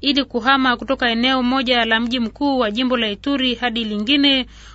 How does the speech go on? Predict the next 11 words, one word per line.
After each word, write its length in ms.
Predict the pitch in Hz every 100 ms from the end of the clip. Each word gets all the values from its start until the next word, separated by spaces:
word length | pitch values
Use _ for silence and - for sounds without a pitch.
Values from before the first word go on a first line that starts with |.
| -
wakazi 540 | 220 226 240 302 285 294
milioni 520 | 302 320 302 269 269
wa 200 | 247 240
jiji 400 | 226 294 262 262
wanapaswa 600 | 220 233 233 269 269 269
kutumia 500 | 262 226 233 269 262
usafirishaji 720 | 226 226 208 226 214 254 226
huo 400 | 226 285 269 254
bila 300 | 220 277 294
kujali 440 | 269 240 247 262 233
umbali. 640 | 208 202 202 196 196